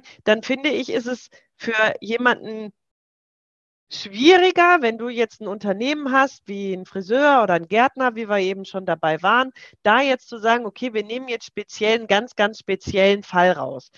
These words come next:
Es ist ja viel einfacher für die, erstmal das einzukreisen, langsam einzukreisen, und zu sagen, "Okay, wir haben erstmal eine Zielgruppe von Leuten, die vielleicht, äh, ein Haus besitzen oder zumindest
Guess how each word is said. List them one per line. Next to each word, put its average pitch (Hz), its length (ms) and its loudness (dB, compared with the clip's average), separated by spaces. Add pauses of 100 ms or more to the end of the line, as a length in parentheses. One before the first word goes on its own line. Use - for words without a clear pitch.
(180)
Es 196 140 -6
ist 247 160 -8
ja 262 100 0
viel 294 200 -4
einfacher 240 560 0
für 226 140 -10
die, 240 220 -8
erstmal 190 880 0 (560)
das 226 140 -4 (100)
einzukreisen, 175 720 0
langsam 214 460 0
einzukreisen, 156 640 -6
und 165 80 -10
zu 185 100 -14
sagen, 190 240 -2
"Okay, 214 280 -8
wir 175 120 -2
haben 175 200 0
erstmal 226 480 0
eine 214 140 -8
Zielgruppe 220 680 -10
von 269 460 -4 (520)
Leuten, 226 460 2
die 233 280 -10
vielleicht, 196 600 0
äh, 180 540 -2 (500)
ein 190 100 0
Haus 226 260 2
besitzen 254 480 -8
oder 220 200 -2
zumindest 214 500 -8